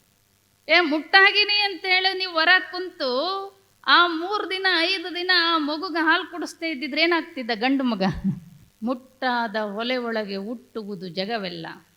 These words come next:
ಮುಟ್ಟಾದ ಹೊಲೆ ಒಳಗೆ ಹುಟ್ಟುವುದು ಜಗವೆಲ್ಲ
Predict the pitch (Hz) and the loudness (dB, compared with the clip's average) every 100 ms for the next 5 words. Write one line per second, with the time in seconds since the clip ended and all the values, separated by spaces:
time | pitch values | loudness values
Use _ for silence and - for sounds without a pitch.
0 | _ _ _ _ _ _ _ _ _ _ | _ _ _ _ _ _ _ _ _ _
1 | _ _ _ _ _ _ _ _ _ _ | _ _ _ _ _ _ _ _ _ _
2 | _ 247 294 - 359 359 370 370 359 311 | _ 0 0 2 6 8 8 6 6 6
3 | 349 359 359 349 359 339 269 370 349 349 | 6 4 4 2 0 -4 -6 -8 -6 -6
4 | 339 320 311 285 233 | -2 0 0 -2 -4